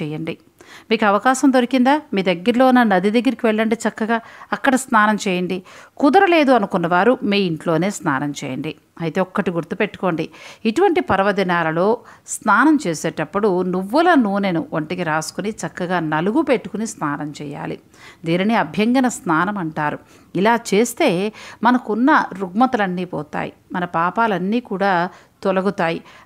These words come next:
అలాగే మనకున్న గ్రహ బాధలన్నీ కూడా తొలగిపోతాయి. ఇటువంటి స్నానం చేసిన తర్వాత శుభ్రమైన బట్టల్ని ధరించండి. ఇక ఈ రోజున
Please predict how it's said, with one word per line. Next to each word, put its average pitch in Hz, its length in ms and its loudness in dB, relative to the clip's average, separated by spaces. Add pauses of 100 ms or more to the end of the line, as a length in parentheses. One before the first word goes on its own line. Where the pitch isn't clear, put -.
అలాగే 294 340 0
మనకున్న 214 520 0 (260)
గ్రహ 196 260 0 (140)
బాధలన్నీ 185 500 2
కూడా 160 240 -2
తొలగిపోతాయి. 156 800 -6 (480)
ఇటువంటి 170 320 -2
స్నానం 196 400 2
చేసిన 170 320 -2
తర్వాత 160 400 -2 (340)
శుభ్రమైన 330 640 0
బట్టల్ని 170 500 -2
ధరించండి. 151 680 -10 (300)
ఇక - 120 -10
ఈ 165 180 0
రోజున 180 340 2